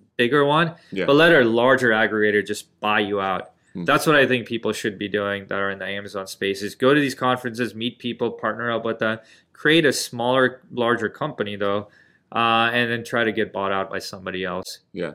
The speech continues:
Speaker 1: Who these larger aggregators will probably just go I P O. I think that's just the next step
Speaker 2: Mm-hmm.
Speaker 1: 'cause they've raised billions of dollars. The next step is just to create more value for the shareholders.
Speaker 2: Yeah.
Speaker 1: Um, besides raising money, and I think I P O is the next step.
Speaker 2: Do you, do you think them,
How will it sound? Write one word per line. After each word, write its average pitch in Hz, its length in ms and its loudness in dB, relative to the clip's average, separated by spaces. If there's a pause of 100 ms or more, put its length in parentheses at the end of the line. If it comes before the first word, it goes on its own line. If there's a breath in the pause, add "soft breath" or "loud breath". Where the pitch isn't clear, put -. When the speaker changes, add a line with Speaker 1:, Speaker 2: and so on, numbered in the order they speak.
(140)
Speaker 1:
Who 107 480 -2
these 107 220 -6
larger 104 300 0
aggregators 101 580 -4
will 107 120 -8
probably 98 340 -6
just 98 180 -12
go 101 140 -10
I 92 120 -4
P 101 200 -4
O. 101 60 0
I 107 80 0
think 123 160 -4
that's 110 160 -2
just - 160 -10
the 98 80 -16
next 101 260 -8
step 104 420 -2
Speaker 2:
Mm-hmm. 90 300 -6
Speaker 1:
'cause 110 140 -4
they've 110 160 4
raised 107 400 0
billions 120 420 2
of 101 160 -6
dollars. 104 500 0
The 113 120 -16
next 123 240 -6
step 107 300 -4
is 101 140 -6
just 104 220 -6
to 98 100 -12
create 104 280 -4
more 101 160 -8
value 101 300 -6
for - 120 -14
the 101 100 -8
shareholders. 98 720 -6 (180)
Speaker 2:
Yeah. 90 220 -8 (140)
Speaker 1:
Um, 98 240 -4
besides 101 340 -2
raising 98 320 -4
money, 95 220 -10
and 101 120 -8
I 95 120 -10
think 98 260 -10
I 98 120 -6
P 98 200 -12
O 95 40 -4
is 95 100 -8
the 95 60 -20
next 92 220 -14
step. 107 320 -6 (280)
Speaker 2:
Do 110 80 -4
you, 147 140 -4
do 110 140 -4
you 165 60 2
think 156 420 -2
them, 127 380 2